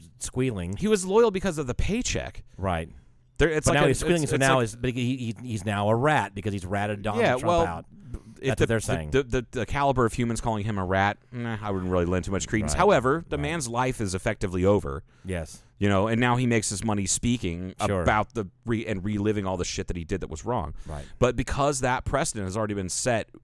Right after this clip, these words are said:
Speaker 2: in relation to this case, there's a chance that th-, out of thirty-four charges,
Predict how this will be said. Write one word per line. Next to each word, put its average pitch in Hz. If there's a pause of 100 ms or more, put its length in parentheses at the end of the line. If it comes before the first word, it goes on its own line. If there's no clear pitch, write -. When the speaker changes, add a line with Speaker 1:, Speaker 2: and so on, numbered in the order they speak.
Speaker 2:
in 120
relation 104
to 95
this 90
case, 127 (380)
there's 170
a -
chance 139
that 95 (340)
th-, -
out 143
of 147
thirty-four 139
charges, 117